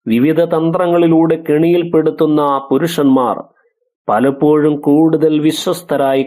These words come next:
കാണപ്പെടുന്നു. എന്നാൽ അവരെ തിരിച്ചറിഞ്ഞ് അവരുടെ കെണിയിൽപ്പെടാതിരിക്കാൻ ഈ എപ്പിസോഡ് തീർച്ചയായും സഹായകമായി തീരും. ചതിയന്മാരായ പുരുഷന്മാരുടെ ലക്ഷണങ്ങൾ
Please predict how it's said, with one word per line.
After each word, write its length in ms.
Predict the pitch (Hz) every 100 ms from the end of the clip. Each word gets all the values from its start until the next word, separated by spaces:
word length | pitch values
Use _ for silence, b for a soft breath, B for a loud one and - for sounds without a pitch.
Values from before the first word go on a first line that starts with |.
| 131
കാണപ്പെടുന്നു. 760 | 131 131 123 113 98 78 - _ _ _ _ _ _ _
എന്നാൽ 360 | 151 165 170 165
അവരെ 240 | 170 185
തിരിച്ചറിഞ്ഞ് 1040 | 170 165 175 170 175 170 170 175 170 170 B B _
അവരുടെ 480 | 123 151 175 175 170
കെണിയിൽപ്പെടാതിരിക്കാൻ 1300 | 160 175 185 175 170 165 170 170 165 165 160 156 151 147 135
ഈ 180 | 160
എപ്പിസോഡ് 680 | 151 156 165 165 165 160 156 156
തീർച്ചയായും 1000 | 151 175 170 - 156 143 143 143 135 135 B B -
സഹായകമായി 800 | 139 139 147 139 147 139 139 131 127
തീരും. 400 | 117 107 87 - _ _ _ _ _ _ -
ചതിയന്മാരായ 1040 | 120 127 147 147 151 147 151 151 147 151 151
പുരുഷന്മാരുടെ 840 | 151 170 170 160 151 151 147 147
ലക്ഷണങ്ങൾ 920 | 143 139 - 160 151 143 143 131